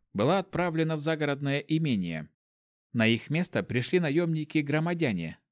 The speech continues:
которые перед этим практически уничтожили группу прикрытия Багрянина из Беларуси.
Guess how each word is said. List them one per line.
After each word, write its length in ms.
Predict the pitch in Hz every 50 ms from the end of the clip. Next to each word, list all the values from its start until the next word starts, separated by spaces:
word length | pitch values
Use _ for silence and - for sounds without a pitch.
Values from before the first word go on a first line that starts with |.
| _ _ _
которые 540 | - 117 117 - - 208 214 202 185 175 165
перед 380 | - - 143 135 131 113 95 117
этим 320 | 147 170 - 175 156 135
практически 680 | - 117 120 120 - - 175 160 - 165 151 - - 147
уничтожили 680 | 135 135 131 123 - - 175 175 165 156 160 151 147
группу 340 | 120 123 147 160 147 147 135
прикрытия 560 | - 123 123 - - 143 143 - - 127 120
Багрянина 680 | 107 113 110 104 101 113 151 170 165 156 151 147 147 143
из 220 | - - 139 135
Беларуси. 640 | 127 127 131 139 143 123 117 95 - - 80 69 -